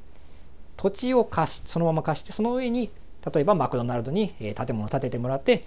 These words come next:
えー、借地として貸すというパターンですね。コンビニとかファーストフード。さらには、更地で買った上に新しいマンションを自分で建てるという、こういった、えーと、と-、土地、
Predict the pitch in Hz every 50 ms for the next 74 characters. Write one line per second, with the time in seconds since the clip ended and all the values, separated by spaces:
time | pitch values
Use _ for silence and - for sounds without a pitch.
0 | - - - - 117 104 - - - 139 - - 127 - - - - 220 214 -
1 | - 247 - - 127 110 - - - 110 - 123 107 104 - 87 87 - - 78
2 | - - - - - - - - - - - - - - - - - - - -
3 | - - - 208 208 - 156 123 110 110 104 104 - 208 202 - - 117 104 -
4 | - 101 - 104 92 - - - - - - - - - - - - - - -
5 | - - - - - - - - 240 220 185 208 233 214 - - - - - -
6 | 185 160 139 135 127 - 135 143 139 - 120 113 - - - 131 135 151 175 202
7 | 240 240 - - 139 135 - 127 120 113 - - 151 123 120 123 120 113 - -
8 | 117 104 110 160 220 247 247 - - 131 135 123 151 202 240 247 - 123 104 -
9 | - - - - - - - - - - - - - 220 226 196 180 175 - 190
10 | 175 175 214 - - - - - - - - - - 131 123 - 120 - - 175
11 | 170 - - - - - - - 151 151 - 202 -